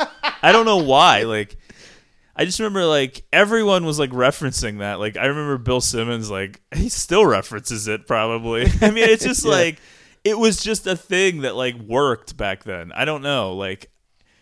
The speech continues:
Speaker 2: it obvi-, like, again, like, the, the, s-, the cigarettes and the homophobia, like, I don't think a line like that would really play
Speaker 1: No,
Speaker 2: today.
Speaker 1: oh,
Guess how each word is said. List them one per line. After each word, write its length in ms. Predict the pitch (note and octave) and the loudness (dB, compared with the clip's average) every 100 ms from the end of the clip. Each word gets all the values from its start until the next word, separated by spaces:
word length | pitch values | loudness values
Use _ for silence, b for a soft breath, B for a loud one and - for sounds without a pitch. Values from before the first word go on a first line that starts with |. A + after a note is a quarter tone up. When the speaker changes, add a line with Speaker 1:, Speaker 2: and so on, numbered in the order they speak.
| _ _ _ _ _ _ _ _ _ _ - | _ _ _ _ _ _ _ _ _ _ -6
Speaker 2:
it 100 | D3 | 0
obvi-, 420 | D#3 F#3+ F#3 C3+ | 2 2 0 -2
like, 180 | D#3+ E3+ | -2 0
again, 500 | D3+ D#3+ G3 C3 B2 | 0 2 2 2 -2
like, 220 | A#2+ A#2 | -4 -4
the, 340 | C3+ B2+ B2 - _ _ _ | -2 -2 -2 -8 _ _ _
the, 120 | C3+ | -10
s-, 240 | C3 - - | -6 -4 -6
the 180 | D3+ C3 | -8 -8
cigarettes 640 | - D3 C#3+ C3+ C3+ C3 | -2 -2 0 0 0 -2
and 240 | C3 A#2+ A#2 | -6 -6 -4
the 240 | A2+ A2 | -4 -2
homophobia, 680 | C3 C3 B2 - C3 B2+ A2+ | -2 -2 -4 -2 -2 0 0
like, 120 | A2 A2+ | 0 -2
I 80 | |
don't 160 | C#3+ E3 | -2 -2
think 200 | E3+ D3+ | -2 -2
a 60 | B2 | -2
line 400 | A#2 A#2 C#3 C3 | 0 0 0 0
like 200 | A2 A2 | -4 -2
that 180 | A2+ G2+ | -2 -2
would 100 | A2+ | -4
really 220 | A2+ G#2+ | -4 -4
play 580 | - A#2+ A#2+ A#2+ G#2 G#2 | -6 -4 -2 0 -2 -2
Speaker 1:
No, 180 | A#2 C#3+ | 4 6
Speaker 2:
today. 180 | C3 C#3+ | 8 10
Speaker 1:
oh, 380 | C#3+ A2 F2+ | 10 8 2